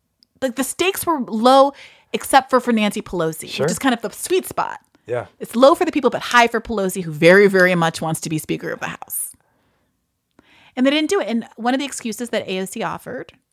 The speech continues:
Speaker 1: was that we're gonna hold out, we're gonna do this, we're gonna save our political capital for Fight for fifteen.
Speaker 2: Sure.
Speaker 1: Which obviously didn't happen.
Speaker 2: Didn't go anywhere either. Yeah. So you think it's just kind of a,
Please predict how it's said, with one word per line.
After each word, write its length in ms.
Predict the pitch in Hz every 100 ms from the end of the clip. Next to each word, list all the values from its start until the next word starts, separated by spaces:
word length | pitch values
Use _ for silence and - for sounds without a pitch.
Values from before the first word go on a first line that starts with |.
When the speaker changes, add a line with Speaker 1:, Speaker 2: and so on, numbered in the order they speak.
| _ _ _ _ _ _
Speaker 1:
was 200 | 208 208
that 140 | 202 208
we're 80 |
gonna 160 | 196 202
hold 260 | 190 202 185
out, 160 | 175
we're 80 | 190
gonna 120 | 190
do 100 | 185
this, 300 | 180 175 - 190
we're 60 |
gonna 100 | 185
save 180 | 170 202
our 60 | 202
political 340 | - 170 185
capital 360 | - 165 160 165
for 140 | -
Fight 180 | 170 160
for 60 | -
fifteen. 480 | - - - - _ _
Speaker 2:
Sure. 380 | - - 110 92 _ _ _
Speaker 1:
Which 180 | - 156 -
obviously 300 | 147 147 -
didn't 140 | -
happen. 180 | - 107
Speaker 2:
Didn't 120 | 92
go 200 | 92 90
anywhere 260 | 90 90 87
either. 300 | 87 90 85 _ _
Yeah. 200 | 104 101 92 _ _ _ _ _ _ _ _ _ _ _ _ _ _ _ -
So 120 | -
you 60 | 131
think 180 | 123 127
it's 120 | -
just 200 | 123 -
kind 140 | 127 107
of 80 | 95
a, 200 | 95